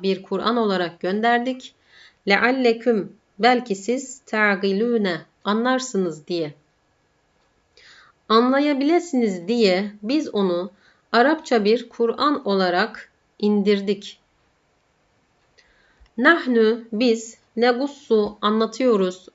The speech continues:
aleyke sana. Neyi anlatıyoruz? Ahsenel gasasi, kıssaların, kıssaların en güzelini. Bima evhayna, vahyetmekle, ileyke sana,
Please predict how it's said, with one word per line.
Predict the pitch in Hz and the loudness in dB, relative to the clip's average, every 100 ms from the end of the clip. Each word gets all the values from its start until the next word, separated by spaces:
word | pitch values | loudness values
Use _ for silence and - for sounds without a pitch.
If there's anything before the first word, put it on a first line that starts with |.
| - | -2
aleyke | 208 220 214 214 | 2 2 2 -2
sana. | 196 190 180 175 175 _ _ _ _ _ _ _ 196 | -4 -4 -4 -6 -10 _ _ _ _ _ _ _ 2
Neyi | 226 277 | 4 4
anlatıyoruz? | 214 214 196 196 196 190 269 277 - | 2 2 0 0 -2 0 -4 -6 -4
Ahsenel | 240 - - 214 214 208 202 | -4 -4 -4 -2 0 0 0
gasasi, | 214 233 202 180 - 170 - _ | 0 0 -2 -6 -6 -8 -8 _
kıssaların, | - 233 233 226 202 175 175 202 - _ _ _ | -4 -4 -2 -2 0 -2 -4 -6 -12 _ _ _
kıssaların | - 240 - 220 202 185 175 185 - | -6 -6 -2 0 0 0 -2 -6 -6
en | 214 226 196 | -2 0 -2
güzelini. | 170 175 175 175 156 _ _ _ _ _ _ _ - - _ _ | -2 -2 -2 -4 -6 _ _ _ _ _ _ _ -20 -20 _ _
Bima | 311 294 262 269 269 226 | 4 6 4 2 0 2
evhayna, | 233 233 254 254 226 202 190 175 165 _ _ - | 2 2 2 2 2 2 2 0 -6 _ _ 0
vahyetmekle, | 240 233 226 220 226 247 247 196 175 165 _ _ _ | 0 2 0 0 -2 -4 -2 -2 -2 -4 _ _ _
ileyke | 208 220 233 233 190 | 0 2 2 0 -6
sana, | 185 185 233 277 | -4 -2 -2 -4